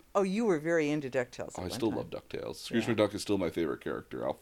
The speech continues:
Speaker 2: fight anybody on that. Um, you know, come on. It's an adventuring duck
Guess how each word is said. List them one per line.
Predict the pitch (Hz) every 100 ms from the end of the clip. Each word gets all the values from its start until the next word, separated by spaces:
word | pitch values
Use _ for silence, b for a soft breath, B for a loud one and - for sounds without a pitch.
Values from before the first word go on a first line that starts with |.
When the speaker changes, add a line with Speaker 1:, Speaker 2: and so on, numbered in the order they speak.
| -
Speaker 2:
fight | 87 -
anybody | 67 62 53 50
on | 52 50
that. | 50 52 - _ _ _ _ _ - _ - 78
Um, | 57 53 52 60 - _ _
you | -
know, | - - -
come | 127
on. | - b b
It's | 113 117
an | 113
adventuring | 107 135 - 147 113
duck | 110 110